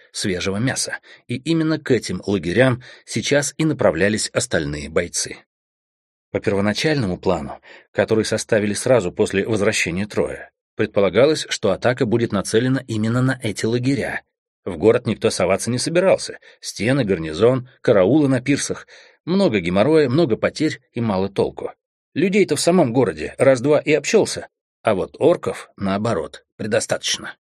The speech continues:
Но когда Алый Герцог узнал общее число содержащихся в лагерях будущих жертв, он крепко задумался. В дракары, помимо команды, можно было загрузить ещё максимум десяток человек.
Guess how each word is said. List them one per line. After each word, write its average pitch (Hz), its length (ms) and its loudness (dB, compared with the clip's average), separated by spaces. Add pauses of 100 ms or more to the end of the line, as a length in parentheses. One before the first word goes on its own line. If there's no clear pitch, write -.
(400)
Но 123 260 2
когда 113 460 2
Алый 117 280 2
Герцог - 540 -4 (260)
узнал 123 560 2
общее 123 360 0
число 117 460 0
содержащихся 107 760 0
в 92 40 0
лагерях 98 420 2
будущих 98 400 -2
жертв, 143 380 0 (460)
он 147 280 -2
крепко 104 540 -4
задумался. 90 800 -6 (240)
В 95 120 -8
дракары, 90 560 0
помимо 90 380 0
команды, 95 560 0 (440)
можно 110 400 -2
было 113 360 0
загрузить 104 520 -2
ещё 107 220 -4
максимум 107 520 -2
десяток 104 440 -4
человек. 147 600 -4